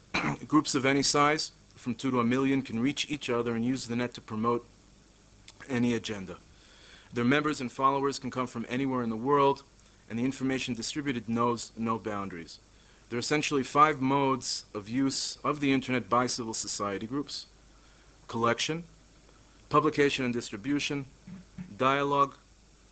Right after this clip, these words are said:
coordination of action, and finally, direct lobbying of decision makers. Hate groups on the internet make extensive use of all these modes,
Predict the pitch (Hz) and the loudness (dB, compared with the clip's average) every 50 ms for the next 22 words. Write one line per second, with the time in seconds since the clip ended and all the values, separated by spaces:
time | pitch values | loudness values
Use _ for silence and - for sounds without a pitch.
0 | _ - - - 131 131 135 135 135 131 131 127 120 - 120 107 101 117 117 120 | _ -20 -12 -4 0 2 2 2 2 0 0 0 -2 -2 -6 -4 -4 -2 -2 -2
1 | 120 - - 123 117 117 113 - - - - - - - - - - - - - | -4 -4 -6 -6 -8 -8 -8 -12 -20 -20 -20 -20 -20 -20 -20 -20 -20 -20 -20 -16
2 | - 107 113 - - 143 143 147 151 135 127 123 107 117 117 127 131 127 - 120 | -12 -12 -12 -2 2 4 4 4 4 2 0 0 0 2 2 2 2 2 0 2
3 | 120 120 120 110 117 113 113 113 107 98 87 104 - - 120 113 - 110 101 92 | 2 2 2 0 -2 -2 -2 -2 -4 -6 -6 -10 -8 -6 -6 -6 -6 -8 -8 -8
4 | 92 90 - 87 82 - - - _ - - - - - - - - - - - | -10 -12 -14 -16 -18 -18 -20 -20 _ -20 -20 -20 -20 -20 -20 -20 -20 -20 -20 -20
5 | - - - - - 156 170 170 170 151 151 143 - - - - - - 117 120 | -20 -20 -20 -6 0 2 2 2 4 2 2 2 0 -6 -8 -8 -6 -2 0 2
6 | 120 123 135 147 143 - 135 127 127 123 120 120 120 113 110 - - - 143 143 | 2 4 2 2 0 0 0 0 0 0 -2 -4 -4 -4 -6 -6 -2 0 0 0
7 | 135 - 135 127 135 131 120 - 110 101 120 131 147 135 135 123 117 - 110 101 | 0 -2 -2 -2 -2 -2 -2 -4 -2 2 2 2 4 2 0 -2 -2 -2 -4 -4
8 | 101 104 107 - - - - | -2 -4 -4 -6 -8 -10 -12